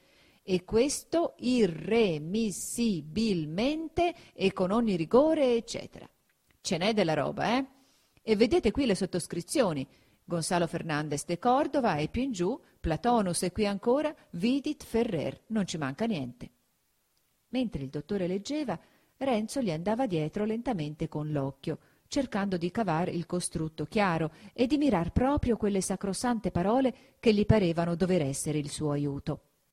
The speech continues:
Il dottore, vedendo il nuovo cliente più attento che atterrito, si maravigliava. «Che sia matricolato costui»,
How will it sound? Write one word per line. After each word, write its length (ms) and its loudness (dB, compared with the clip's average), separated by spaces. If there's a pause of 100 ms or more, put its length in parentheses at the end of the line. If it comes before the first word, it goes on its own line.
(420)
Il 160 0
dottore, 960 -2
vedendo 420 2
il 80 2
nuovo 240 -2
cliente 580 -6
più 200 -4
attento 640 -4
che 160 -6
atterrito, 760 -6 (100)
si 180 -8
maravigliava. 760 -4 (760)
«Che 120 0
sia 300 -2
matricolato 800 -2
costui», 640 -4